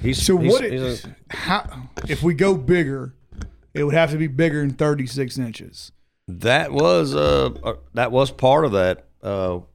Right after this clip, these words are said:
Speaker 1: when they changed it
Speaker 2: So if
Speaker 1: to
Speaker 2: you go
Speaker 1: thirty-six to go to forty, but
Speaker 2: Ooh, that's a big cobia.
Speaker 1: and that's what got the forty knocked down was the average angler can't guess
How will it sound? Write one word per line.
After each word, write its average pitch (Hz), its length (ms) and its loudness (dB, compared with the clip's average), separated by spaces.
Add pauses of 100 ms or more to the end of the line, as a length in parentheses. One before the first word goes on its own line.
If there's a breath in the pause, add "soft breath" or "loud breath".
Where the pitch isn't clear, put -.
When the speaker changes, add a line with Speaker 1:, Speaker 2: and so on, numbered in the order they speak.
(280)
Speaker 1:
when 101 140 -4
they 104 120 -2
changed 110 640 -4
it 104 40 -2
Speaker 2:
So 156 80 2
if 139 100 0
Speaker 1:
to 151 60 2
Speaker 2:
you 170 40 2
go 170 120 4
Speaker 1:
thirty-six 117 580 2
to 104 100 -6
go 104 160 0
to 92 80 -4
forty, 123 560 0
but 90 260 -4 (140)
Speaker 2:
Ooh, 165 100 0
that's 156 180 0
a 156 60 0
big 139 220 -2
cobia. 135 420 -2
Speaker 1:
and 107 720 -2 (120)
that's 120 420 0
what 127 240 0
got 120 520 0
the 107 100 -2
forty 139 560 2
knocked 107 400 0
down 110 480 2
was 90 800 -4 (520)
the 76 380 -8 (580)
average 127 760 -2
angler 127 440 -2
can't 113 500 -6
guess 123 500 0